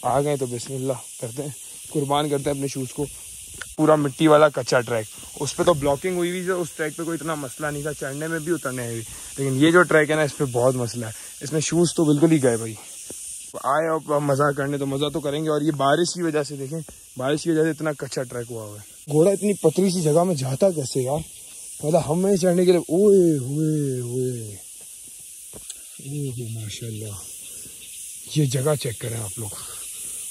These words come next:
ओए होए, बहुत मतलब ना गब वाली मिट्टी है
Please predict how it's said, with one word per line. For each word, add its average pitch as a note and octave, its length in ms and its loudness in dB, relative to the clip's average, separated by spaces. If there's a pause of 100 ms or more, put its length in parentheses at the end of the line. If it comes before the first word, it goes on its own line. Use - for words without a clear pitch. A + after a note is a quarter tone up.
(140)
ओए C#3+ 180 -2
होए, A2+ 320 -6 (600)
बहुत C#3+ 280 4
मतलब D3 240 2
ना F3+ 180 4
गब D3+ 220 6
वाली C#3+ 180 8
मिट्टी B2+ 300 0
है G2+ 140 -6